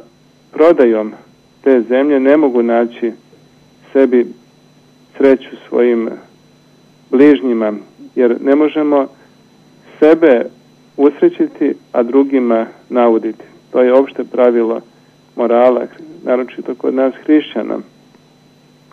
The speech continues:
Moram isto da znaju da je ova zemlja kosovsko-metohijska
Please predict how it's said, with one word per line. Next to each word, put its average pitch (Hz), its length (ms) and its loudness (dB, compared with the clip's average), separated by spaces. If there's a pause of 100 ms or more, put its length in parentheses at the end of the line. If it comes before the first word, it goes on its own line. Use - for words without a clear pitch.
(160)
Moram 143 340 0 (220)
isto 151 260 -2
da 143 180 0
znaju 143 320 2
da 123 120 -2
je 123 100 -2
ova 131 300 2
zemlja 135 360 0 (960)
kosovsko-metohijska 127 1400 -2